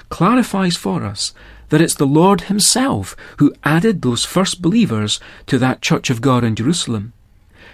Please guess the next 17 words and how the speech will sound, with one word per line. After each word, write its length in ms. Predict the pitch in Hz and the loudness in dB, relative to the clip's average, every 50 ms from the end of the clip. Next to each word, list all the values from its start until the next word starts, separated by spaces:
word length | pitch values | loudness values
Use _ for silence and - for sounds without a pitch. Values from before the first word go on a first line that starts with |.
| - | -4
This 120 | - 208 - | -2 0 0
is 120 | 143 131 | 0 0
something 340 | - - 156 156 - 143 135 | 2 2 0 0 0 0 0
that 160 | 123 127 - | 0 0 2
takes 220 | - - 127 - - | 0 0 0 0 -2
place 280 | - 143 147 151 - | 0 2 2 2 2
in 120 | 139 131 123 | 2 2 0
space 400 | - - - 156 151 156 - - | 0 0 0 0 0 0 0 -2
and 120 | 143 139 | -2 -4
time, 440 | - - 170 220 214 131 101 101 - - - - - - - - - | -2 -2 -2 -2 -2 -4 -6 -8 -12 -16 -20 -20 -20 -20 -20 -12 -4
and 160 | - 135 139 | 0 0 2
God 240 | 135 160 165 180 185 | 4 4 4 4 4
involves 460 | 185 170 156 139 165 160 160 160 - | 4 4 2 4 2 2 2 2 0
humans 500 | - - - 262 269 196 139 117 113 107 | -4 -2 0 2 2 4 2 2 0 -2
as 140 | 127 123 120 | -2 -2 -2
his 160 | 131 135 - - | -2 -4 -4 -2
agents, 640 | 208 226 226 170 - 117 98 - - - - - | -2 -4 -2 -2 -4 -6 -6 -6 -10 -12 -14 -14